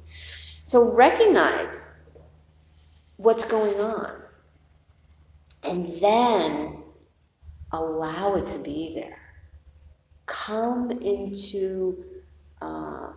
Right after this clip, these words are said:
a relationship with the experience. Where is it?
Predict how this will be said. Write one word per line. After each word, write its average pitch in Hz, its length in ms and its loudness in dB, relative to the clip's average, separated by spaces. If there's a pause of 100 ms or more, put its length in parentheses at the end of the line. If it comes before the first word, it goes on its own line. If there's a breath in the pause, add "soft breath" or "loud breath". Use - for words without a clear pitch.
a 160 120 -6
relationship 165 1120 -4
with 147 160 -10
the 143 140 -12
experience. - 880 -12
Where 226 280 -10
is 240 300 -8
it? - 340 -12